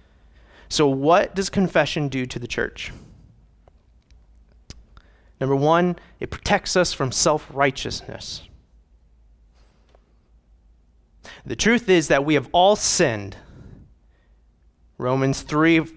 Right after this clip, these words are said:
all have sinned, fall short of the glory of God. We've all sinned and we all need Jesus.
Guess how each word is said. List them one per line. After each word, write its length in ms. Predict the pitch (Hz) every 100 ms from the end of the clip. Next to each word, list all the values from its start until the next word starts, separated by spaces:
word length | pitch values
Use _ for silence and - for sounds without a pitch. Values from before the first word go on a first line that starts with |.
| -
all 220 | 170 175
have 180 | 170 151
sinned, 420 | - 151 127 110 - _ _ _
fall 160 | 151 127
short 380 | - 160 143
of 80 | -
the 60 | 127
glory 280 | 131 127 120
of 140 | 107
God. 320 | 131 117 101 - -
We've 200 | 180 156 -
all 240 | 180 254
sinned 400 | - - 196 180
and 120 | 170
we 120 | 170 170
all 400 | 165 160 170 -
need 400 | 151 156 143 127
Jesus. 680 | 120 143 120 113 95 -